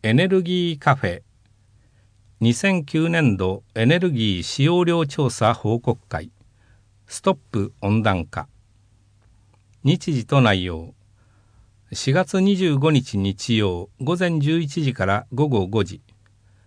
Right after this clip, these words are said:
省エネ全般の情報提供、省エネ相談。午後二時からは、区内の家庭のエネルギー使用量調査報告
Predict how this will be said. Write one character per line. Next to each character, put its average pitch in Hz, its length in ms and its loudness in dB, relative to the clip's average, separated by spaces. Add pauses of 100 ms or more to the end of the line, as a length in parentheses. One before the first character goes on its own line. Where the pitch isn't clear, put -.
(240)
省 180 320 0
エ 185 60 0
ネ 175 160 0
全 139 240 2
般 139 300 4
の 117 300 0
情 120 240 0
報 139 240 0
提 104 240 0
供、 85 400 -12 (400)
省 170 380 0
エ 175 80 0
ネ 165 160 0
相 120 260 -2
談。 80 220 -12 (1300)
午 165 140 2
後 175 180 2
二 175 140 0
時 147 120 -2
か 110 120 -2
ら 90 100 0
は、 87 240 -6 (400)
区 190 100 -2
内 170 220 2
の 95 340 -2
家 143 400 0
庭 - 20 2
の 123 300 2
エ 123 80 0
ネ 151 140 4
ル 180 100 -2
ギ 170 200 -2
ー 156 40 -4
使 160 200 -4
用 165 180 2
量 156 180 2
調 139 240 0
査 - 320 -6
報 123 300 0
告 131 180 -2